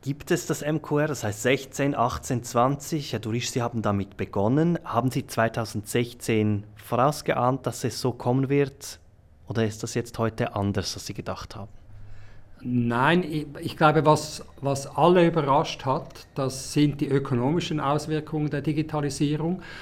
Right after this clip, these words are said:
Speaker 2: Also, dass die Werbeerträge bei den Printmedien derart schnell zusammenbrechen, mit dem konnte nicht gerechnet werden. Ähm, und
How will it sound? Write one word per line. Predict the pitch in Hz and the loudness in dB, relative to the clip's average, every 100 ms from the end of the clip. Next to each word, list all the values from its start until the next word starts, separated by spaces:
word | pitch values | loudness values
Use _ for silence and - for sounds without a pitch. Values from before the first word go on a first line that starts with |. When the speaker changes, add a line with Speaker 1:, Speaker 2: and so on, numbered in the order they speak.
| - - | -14 -8
Speaker 2:
Also, | 131 131 | -2 0
dass | 127 143 143 - | 4 4 2 0
die | 143 131 113 | 2 4 6
Werbeerträge | 135 165 175 151 165 - 120 131 151 - | 4 4 2 2 0 0 0 0 0 -2
bei | 139 | -2
den | 131 110 | -2 -4
Printmedien | 120 139 156 - 127 131 123 | 0 2 0 0 0 0 -2
derart | 123 147 165 160 | 0 2 2 0
schnell | - 135 147 | -2 -2 -2
zusammenbrechen, | 147 147 139 156 147 123 143 - 156 160 - | -4 -4 -2 -2 -2 -2 -2 -4 -4 -4 -4
mit | 131 123 120 - | -2 0 0 0
dem | 131 139 143 139 147 - | 2 2 0 -2 -4 -10
konnte | - 151 135 123 | 0 0 2 2
nicht | 147 - - | 0 -2 -6
gerechnet | 143 147 147 156 151 | -4 -2 -4 -6 -2
werden. | 143 151 151 175 175 - - - - - - | -2 -2 -4 -6 -8 -16 -18 -18 -20 -18 -4
Ähm, | 127 127 135 - - | 0 2 0 -4 -2
und | 190 160 165 160 - | 4 6 6 4 -2